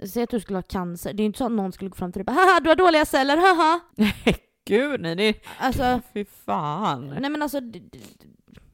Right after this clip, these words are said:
Speaker 1: d-, alltså,
Speaker 2: Nej, men man
Speaker 1: dålig
Speaker 2: gör
Speaker 1: jämförelse,
Speaker 2: inte
Speaker 1: men det är ändå
Speaker 2: det.
Speaker 1: så här, saker man inte kan rå för. Och vad är det som är så hemskt?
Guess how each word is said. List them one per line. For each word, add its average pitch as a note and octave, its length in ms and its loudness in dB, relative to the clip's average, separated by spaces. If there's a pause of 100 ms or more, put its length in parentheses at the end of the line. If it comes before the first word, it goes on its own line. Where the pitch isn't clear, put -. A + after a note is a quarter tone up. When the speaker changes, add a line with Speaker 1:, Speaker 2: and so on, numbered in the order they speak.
(200)
Speaker 1:
d-, D2 600 -18
alltså, A#3 340 -2
Speaker 2:
Nej, - 600 -8
men - 0 -
man E3+ 100 -2
Speaker 1:
dålig - 160 2
Speaker 2:
gör G3+ 80 2
Speaker 1:
jämförelse, G#3 340 2
Speaker 2:
inte A#3 100 -2
Speaker 1:
men B3 100 -2
det C4 60 -2
är C4 40 -2
ändå B3+ 120 -2
Speaker 2:
det. A#3+ 60 -2
Speaker 1:
så C4 100 -4
här, G3+ 260 0 (1000)
saker G#3+ 400 -4
man A3 140 -2
inte G3+ 240 -6
kan G3 280 -8
rå G3 80 -6
för. G3 560 -6
Och G3+ 140 -6
vad G#3+ 220 0
är G3+ 100 -2
det F#3+ 120 -6
som G#3 160 -8
är F#3+ 100 -4
så F#3+ 100 -8
hemskt? G3 640 -8